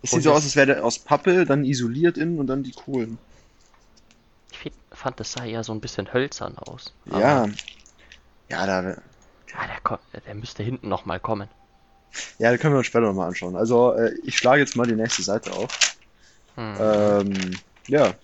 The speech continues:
Speaker 1: Dann <laughs> die geilen Sparsortiment bekommen und dann hier mit dem guten, mit dem guten Kerrygold, die gute Kerrygold Butter. Hast du, hast du schon mal eine Kerrygold Butter gekauft?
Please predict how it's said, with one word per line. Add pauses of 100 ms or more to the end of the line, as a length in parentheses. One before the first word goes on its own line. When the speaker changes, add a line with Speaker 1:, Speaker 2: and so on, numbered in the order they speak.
(680)
Speaker 1:
Dann (540)
<laughs>
die (360)
geilen
Sparsortiment
bekommen
und
dann
hier
mit
dem
guten,
mit
dem
guten
Kerrygold, (120)
die
gute
Kerrygold
Butter. (2750)
Hast
du,
hast
du
schon
mal
eine
Kerrygold
Butter
gekauft?